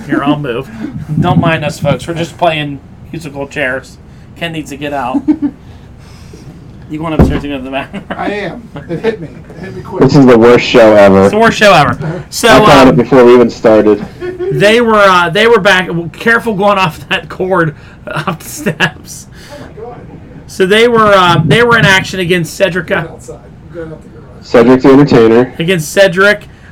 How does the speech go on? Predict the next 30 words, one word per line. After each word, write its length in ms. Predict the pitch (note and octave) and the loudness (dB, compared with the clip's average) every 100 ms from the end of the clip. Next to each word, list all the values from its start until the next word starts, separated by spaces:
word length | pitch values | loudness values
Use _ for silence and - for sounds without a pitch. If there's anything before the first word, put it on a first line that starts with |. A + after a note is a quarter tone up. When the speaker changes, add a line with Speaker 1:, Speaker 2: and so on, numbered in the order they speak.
| - | -4
Speaker 1:
uh, 200 | E3+ F3 | 0 0
the 140 | F3 F3+ | 0 -2
Entertainer 560 | F3+ F3+ E3+ D#3+ D#3+ | -4 -2 -2 0 2
and 140 | D#3+ D#3+ | 0 0
Ricochet. 840 | E3+ F3 F3 - D3 C#3 C#3+ D3+ - - - | -2 -2 -4 -4 -2 -2 -2 -6 -12 -20 -4
Um, 360 | F3 F3 E3+ E3 | 0 2 0 -2
who 240 | E3+ F4 | 0 0
do 40 | |
you 200 | D#4+ D4 | 2 -2
see 320 | A#3 - A3+ G3 | -4 -6 -6 -6
turning 580 | - G3 F#3+ F3 D#3 | -2 0 0 0 -2
here 320 | C#3+ D#3+ D3+ D3+ | 0 0 2 0
and 160 | C#3+ | 0
joining 360 | - D3+ D3+ C#3+ | 0 2 2 2
Lashley 480 | D3 C#3+ C#3 C#3 C3+ | 0 2 0 0 -2
and 60 | C#3 | -2
M 160 | B2+ B2 | -4 -8
V 140 | A#2+ | -8
P? 280 | - A2 G#2 - - - - - - - - - - | -10 -14 -14 -20 -20 -20 -20 -20 -20 -20 -20 -20 -20
Speaker 3:
Cedric. 680 | - C3+ G#2+ A2+ A2 - - - | -2 2 4 4 2 -2 -16 -8
Speaker 1:
You 100 | F3 | -2
think 120 | A3+ A#3 | 0 -2
it's 80 | A3+ | 0
gonna 160 | B3 | 0
be 120 | A3+ | 0
Cedric? 500 | F#3+ G#3+ G3+ G#3+ A#3 - - - - - - - | -2 0 0 0 -2 -4 -20 -20 -20 -20 -20 -4
Speaker 3:
Yeah, 140 | - D3 | 4 6
Speaker 1:
I 280 | C#3+ C#3 - | 6 6 4
Speaker 3:
'cause 260 | D4 D4+ | 2 2
Speaker 1:
ca- 120 | - | -6